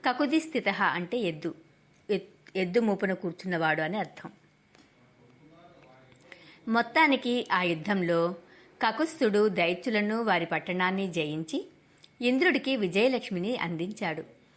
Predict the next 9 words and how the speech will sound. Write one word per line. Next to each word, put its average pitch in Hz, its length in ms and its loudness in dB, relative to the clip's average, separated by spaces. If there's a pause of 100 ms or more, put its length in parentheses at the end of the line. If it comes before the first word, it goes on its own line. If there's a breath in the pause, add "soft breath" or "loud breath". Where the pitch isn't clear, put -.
(320 loud breath)
ఇంద్రుడు 233 500 4
తనకి 196 480 0
వాహనమయ్యాడు 175 760 0
కనుక 180 420 -4 (480 loud breath)
ఇంద్రవాహుడని, 196 960 2 (480 loud breath)
దైత్యపురాన్ని 233 840 0
జయించాడు 202 640 0
కనుక 165 520 0 (460 loud breath)
పురంజయుడని, 196 840 2